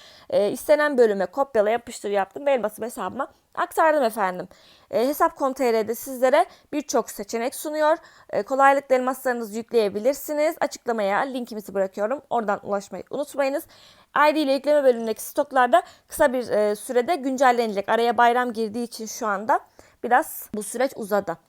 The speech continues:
Şimdi bonuslarımızı alalım arkadaşlar. Hemen hepsini al diyoruz. İki bin üç yüz elli bir elmasımız oldu.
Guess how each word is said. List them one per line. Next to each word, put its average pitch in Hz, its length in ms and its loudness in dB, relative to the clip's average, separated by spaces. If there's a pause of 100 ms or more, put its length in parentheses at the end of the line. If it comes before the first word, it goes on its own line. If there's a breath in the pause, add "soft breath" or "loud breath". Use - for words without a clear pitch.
(200 soft breath)
Şimdi 269 200 -8
bonuslarımızı 285 680 4
alalım 220 300 4
arkadaşlar. 208 720 0 (340)
Hemen 240 260 -4
hepsini 247 360 -2
al 220 220 4
diyoruz. 180 460 -2 (340 soft breath)
İki 254 240 -4
bin 247 100 0
üç 262 200 -8
yüz 220 80 -8
elli 240 300 4
bir 262 80 -4
elmasımız 208 600 -2
oldu. 175 320 -2